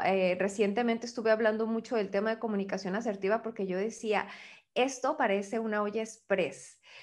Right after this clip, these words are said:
Y no es solo el tema de salud,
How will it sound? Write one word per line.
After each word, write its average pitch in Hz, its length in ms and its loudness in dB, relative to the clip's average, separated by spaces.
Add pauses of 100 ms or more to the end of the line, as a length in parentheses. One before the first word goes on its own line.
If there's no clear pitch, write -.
(240)
Y 214 500 -2
no 233 160 4
es 247 120 -2
solo 311 240 4
el 285 120 0
tema 240 300 2
de 226 80 -2
salud, 175 440 -4